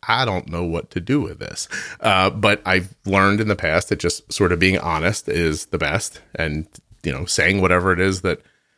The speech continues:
occurs to say, um, and then giving the person the option to talk more if they want to.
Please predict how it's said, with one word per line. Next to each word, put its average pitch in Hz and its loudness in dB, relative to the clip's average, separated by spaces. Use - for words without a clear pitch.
occurs 117 4
to 147 2
say, 95 2
um, 82 -2
and 98 0
then 104 4
giving 98 0
the 98 0
person 104 0
the 95 2
option 98 0
to 117 -4
talk - 0
more 73 -4
if 71 -10
they 85 -2
want 76 -8
to. - -8